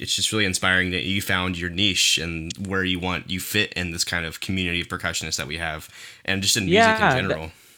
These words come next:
Speaker 2: that's an interesting point, actually. I feel like if I would have went a different route,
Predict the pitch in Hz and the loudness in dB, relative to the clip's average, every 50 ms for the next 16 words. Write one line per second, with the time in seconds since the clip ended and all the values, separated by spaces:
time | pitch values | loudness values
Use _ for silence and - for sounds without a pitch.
0 | - - - _ _ _ _ - 208 - 175 202 190 - 208 185 185 190 185 - | -20 -20 -20 _ _ _ _ -4 0 2 2 2 2 -2 0 0 0 0 0 0
1 | 185 175 - - 165 160 160 - 180 180 175 165 127 127 131 131 - - 123 120 | -2 -4 -2 -2 -2 -2 0 2 2 4 4 4 4 4 2 2 0 -2 0 2
2 | 120 113 113 - - - 135 135 - 175 185 180 175 160 160 - 151 - - 147 | 2 2 2 0 0 0 0 0 2 0 2 2 2 2 2 0 -4 0 2 2
3 | 143 143 143 139 127 123 123 135 131 131 113 113 113 110 127 127 - - 135 - | 4 4 4 4 2 2 4 4 4 4 4 2 2 2 0 0 0 -2 -2 -2
4 | 117 117 113 117 131 143 - - | 0 0 0 0 0 -2 -4 -6